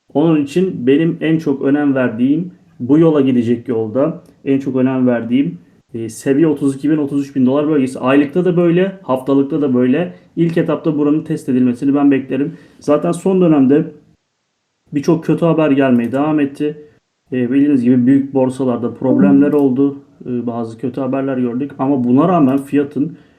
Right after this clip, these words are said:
e, belirli bir bölgenin üstünde kalmaya devam ettiğini görüyoruz.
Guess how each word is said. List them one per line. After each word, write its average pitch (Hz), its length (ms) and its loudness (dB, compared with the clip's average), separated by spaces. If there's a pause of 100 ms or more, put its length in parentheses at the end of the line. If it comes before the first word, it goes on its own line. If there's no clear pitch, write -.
(460)
e, 117 60 -8 (1900)
belirli 135 320 4
bir 139 200 2
bölgenin 127 380 2
üstünde 123 320 -2
kalmaya 127 400 0
devam 127 200 -2
ettiğini 151 380 -2
görüyoruz. 143 720 0